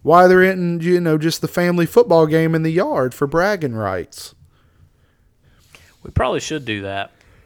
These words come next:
Speaker 2: Maybe, maybe we get some, uh, get some youngins running around out here.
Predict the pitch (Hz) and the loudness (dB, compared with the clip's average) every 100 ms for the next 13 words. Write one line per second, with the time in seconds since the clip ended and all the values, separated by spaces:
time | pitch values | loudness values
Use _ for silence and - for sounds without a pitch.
0 | _ _ _ _ - 120 160 156 143 185 | _ _ _ _ -10 -4 -4 -2 -2 -2
1 | 170 156 - 127 120 113 107 107 113 131 | 0 0 -2 -6 -6 -4 -4 -4 -8 -12
2 | 143 117 110 123 120 104 101 110 104 101 | -12 -10 -4 -4 -4 -10 -8 -8 -8 -6
3 | 104 104 104 104 104 113 107 104 107 | -4 -4 -6 -8 -8 -8 -6 -8 -12